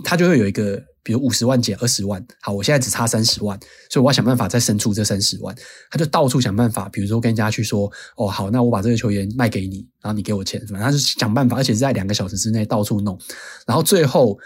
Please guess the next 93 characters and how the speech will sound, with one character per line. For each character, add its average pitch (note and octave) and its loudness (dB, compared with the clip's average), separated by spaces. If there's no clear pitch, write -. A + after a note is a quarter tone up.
在 D#3+ 4
跟 D#3 4
电 D#3 6
影 A2+ 4
里 G2+ 2
面 B2 6
讲 G#2 -2
的 G2 -4
一 F#2+ -6
样， G#2 -2
就 A#2+ 0
是， A#2+ 4
好， G2 -4
而 - 0
且 - 2
他 D#3 2
让 D#3 2
别 A#2 4
的 B2+ 6
人 F#2+ 0
去 A2 -4
跟 A#2+ 0
他 B2+ 2
老 G2+ 0
板 F#2+ -6
讲， - -10
就 B2+ -2
是 C#3 2
刻 C3 2
意 B2 6
不 A#2+ 2
要 B2+ 4
直 B2 -2
接 G#2 0
跟 G#2 0
他 G#2+ 0
老 G2+ -2
板 F#2+ -6
讲 G2 -6
说 G#2 -2
，“你， B2+ 2
你 C#3 2
给 D3+ 0
我 D3+ 4
钱 A2+ 2
去 C3+ 2
买 A#2 2
这 B2 0
个 A#2 2
球 G2 -4
员， F#2+ -12
然 G#2 -4
后 B2 4
明 G#2+ 0
年 A#2 4
我 G2 -2
会 A#2 2
用 A#2+ 4
两 G#2+ -2
倍 C3+ 0
的 G#2 2
价 G#2 -2
钱 G2+ -4
把 G2 -8
他 F2+ -10
卖 G#2 -4
掉。 F#2+ -6
如 C3+ 4
果 C3 6
没 B2+ 6
有 C#3 6
到 B2+ 2
两 F#2+ 0
倍， A2 0
你 G2+ -2
就 G#2+ -2
扣 A#2 -2
我 F#2+ -4
薪 G2 -4
水； - -6
如 C#3 2
果 C#3 4
超 C3 2
过 C3 4
两 G2 2
倍 G#2+ 0
的 G2 -2
话， G#2 -2
多 A2+ 0
的 G#2+ 2
钱 G#2 -2
归 G2 -2
我。” G2 -8